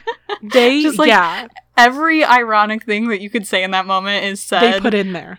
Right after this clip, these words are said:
Speaker 1: Yeah.
Speaker 2: Yeah, it's,
Speaker 1: To
Speaker 2: uh,
Speaker 1: make you
Speaker 2: I'm
Speaker 1: feel absolutely abysmal while you're
Speaker 2: I
Speaker 1: watching
Speaker 2: know,
Speaker 1: it.
Speaker 2: yeah.
Speaker 1: Yes.
Speaker 2: That, I feel like that can't have been taken from her diary,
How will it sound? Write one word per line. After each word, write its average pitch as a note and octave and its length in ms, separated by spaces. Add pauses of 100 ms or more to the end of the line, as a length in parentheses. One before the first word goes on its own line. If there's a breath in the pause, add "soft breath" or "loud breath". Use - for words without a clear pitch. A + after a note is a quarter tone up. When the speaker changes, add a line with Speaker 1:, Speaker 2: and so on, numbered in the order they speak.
Speaker 1:
Yeah. F#3 300
Speaker 2:
Yeah, F#3+ 440
it's, G#3 360
Speaker 1:
To - 60 (120)
Speaker 2:
uh, G#3+ 200
Speaker 1:
make A#3 180
you B3 60
Speaker 2:
I'm B3 100
Speaker 1:
feel A3 340 (240)
absolutely G3+ 720
abysmal F3 560
while F#3+ 180
you're G#3 220
Speaker 2:
I A#3 100
Speaker 1:
watching A3 60
Speaker 2:
know, G3 260
Speaker 1:
it. F#3+ 80
Speaker 2:
yeah. G3 180
Speaker 1:
Yes. A3 320
Speaker 2:
That, E4 340
I D4+ 140
feel E4+ 200
like F#4+ 220
that C4+ 380
can't G#3 420
have G#3+ 200
been A3 200
taken A3 420
from A3+ 200
her A3+ 120
diary, A3 680